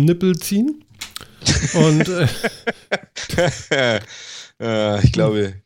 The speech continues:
Speaker 2: glaube, wir ziehen einfach mal weiter.
Speaker 1: Ja, okay.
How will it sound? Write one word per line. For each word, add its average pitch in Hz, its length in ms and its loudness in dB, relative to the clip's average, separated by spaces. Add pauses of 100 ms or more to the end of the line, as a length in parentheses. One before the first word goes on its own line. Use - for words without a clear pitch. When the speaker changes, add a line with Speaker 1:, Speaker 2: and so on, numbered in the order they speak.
Speaker 2:
glaube, 95 320 -4
wir 92 120 -6
ziehen 107 260 -10
einfach 90 320 -8
mal 85 240 -8
weiter. 85 500 -2
Speaker 1:
Ja, 127 240 4 (420)
okay. 160 440 2